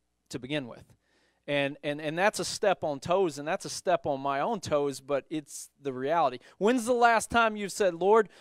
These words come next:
put me in an uncomfortable situation to do something that is unthinkable so that you can receive glory"? That's, that's not a prayer that we often even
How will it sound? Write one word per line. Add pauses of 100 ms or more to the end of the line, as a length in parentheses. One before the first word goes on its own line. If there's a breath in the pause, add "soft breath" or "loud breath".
(180 soft breath)
put
me
in
an
uncomfortable
situation (200 loud breath)
to
do
something
that
is
unthinkable
so
that
you
can
receive
glory"? (440)
That's,
that's
not
a
prayer
that
we
often
even